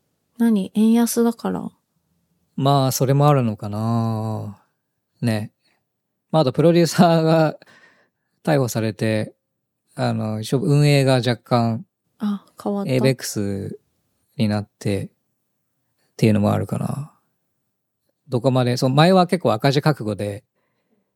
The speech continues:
Speaker 2: いろいろ投資してた時期だったんだけど、最近はこう、収穫するフェーズに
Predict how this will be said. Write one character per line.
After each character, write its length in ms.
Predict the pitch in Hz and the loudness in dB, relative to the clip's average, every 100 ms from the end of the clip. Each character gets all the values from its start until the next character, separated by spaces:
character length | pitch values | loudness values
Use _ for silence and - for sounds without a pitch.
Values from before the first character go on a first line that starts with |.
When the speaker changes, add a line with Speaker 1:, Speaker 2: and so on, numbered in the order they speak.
| - | -6
Speaker 2:
い 80 | 120 | -2
ろ 80 | 117 | 0
い 20 | |
ろ 60 | 107 | 0
投 160 | 123 | -2
資 120 | 120 123 | 0 -2
し 60 | |
て 100 | - | -2
た 120 | 107 | -2
時 160 | 101 104 | -4 -6
期 240 | 104 98 | -6 -6
だ 80 | 107 | -8
っ 40 | 104 | -10
た 140 | - | -10
ん 40 | |
だ 100 | 113 | -10
け 100 | 110 | -8
ど、 240 | 110 107 117 | -8 -10 -6
最 180 | 139 127 | -4 -2
近 200 | 131 127 | 0 0
は 100 | 120 | 0
こ 460 | 120 113 113 - | 2 2 2 -2
う、 60 | _ _ _ _ _ _ _ _ _ _ | _ _ _ _ _ _ _ _ _ _
収 260 | - - 123 | -8 -4 -4
穫 260 | 117 - | -4 -6
す 180 | - 135 | 0 0
る 140 | 123 | 2
フ 120 | 120 120 | 0 0
ェ 60 | |
ー 40 | 113 | 0
ズ 120 | 113 | 0
に 260 | 113 113 | -2 -2